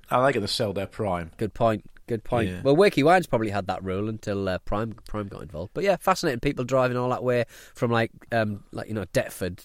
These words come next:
Speaker 2: to Wakefield just to buy
Speaker 1: I saw some
Speaker 2: a
Speaker 1: videos,
Speaker 2: can of Prime.
Speaker 1: Pete, of adults doing that. That adults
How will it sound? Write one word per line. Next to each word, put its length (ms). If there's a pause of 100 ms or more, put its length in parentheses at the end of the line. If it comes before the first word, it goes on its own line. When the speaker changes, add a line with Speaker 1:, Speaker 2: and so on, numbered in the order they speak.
Speaker 2:
to 420
Wakefield 760
just 180
to 80
buy 220
Speaker 1:
I 60
saw 200
some 180
Speaker 2:
a 20
Speaker 1:
videos, 400
Speaker 2:
can 100
of 100
Prime. 220
Speaker 1:
Pete, 300
of 140
adults 420
doing 260
that. 220
That 180
adults 280